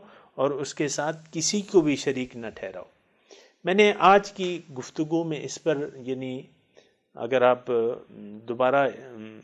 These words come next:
अगर, अ, सुनना चाहते हैं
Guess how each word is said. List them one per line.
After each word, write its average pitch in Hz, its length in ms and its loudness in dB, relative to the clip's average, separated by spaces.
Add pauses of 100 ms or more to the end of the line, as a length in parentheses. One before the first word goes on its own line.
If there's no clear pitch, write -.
(920)
अगर, 127 280 0
अ, - 560 -12
सुनना 139 340 -4
चाहते 143 380 0
हैं 110 180 -10